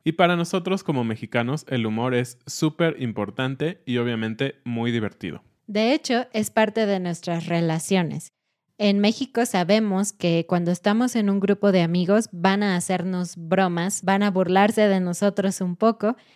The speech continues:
Speaker 2: Es normal, es esperado. Y tú esperas que tus amigos también puedan soportar algunas bromas.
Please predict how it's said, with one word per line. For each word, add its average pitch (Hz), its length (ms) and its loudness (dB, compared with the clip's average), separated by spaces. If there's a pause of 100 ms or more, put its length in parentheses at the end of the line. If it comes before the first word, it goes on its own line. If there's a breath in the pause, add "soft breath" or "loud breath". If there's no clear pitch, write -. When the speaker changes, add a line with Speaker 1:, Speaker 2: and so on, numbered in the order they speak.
Speaker 2:
Es 262 180 2
normal, 220 600 2
es 202 200 -2
esperado. 175 760 -2
Y 214 180 0
tú 247 240 2
esperas 220 600 2
que 180 160 -2
tus 180 240 -6
amigos 185 600 -2 (240)
también 190 480 0
puedan 185 360 0
soportar 185 600 -2
algunas 165 480 0
bromas. 165 460 0